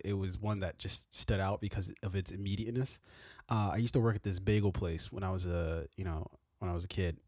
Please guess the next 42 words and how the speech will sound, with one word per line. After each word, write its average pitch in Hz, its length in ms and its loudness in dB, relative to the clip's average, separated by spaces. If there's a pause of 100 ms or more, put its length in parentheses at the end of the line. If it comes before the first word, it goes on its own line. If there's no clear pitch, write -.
(120)
and, 92 380 -2
um, 80 480 -2 (680)
uh, 71 320 -2 (160)
we 101 180 2
<laughs> 92 240 2
were 107 80 -2
fucking 98 360 -2
around 92 320 0
one 85 160 -2
night, 82 260 -2 (140)
throwing 92 420 -2
bagels 87 400 0
at 85 60 0
each 82 160 -2
other 80 140 2
for - 120 -10
no 85 140 -4
apparent 82 320 -4
reason, 85 320 -2 (440)
and - 100 -8
I - 60 -4
chuck - 380 2
one, 90 340 0 (100)
and 101 140 -2
we 101 80 2
had 104 120 2
this 87 140 -6 (180)
big 110 840 0
neon 95 420 0
sign, 87 480 -2 (540)
uh, 87 560 0 (220)
that 90 160 0
obviously 85 360 -2
had 90 160 0
the 90 80 -2
name 85 200 -2
of 78 80 -6
the 85 80 -4
bagel 90 260 -2
place - 280 -4
on 85 140 -6
it. 85 120 -8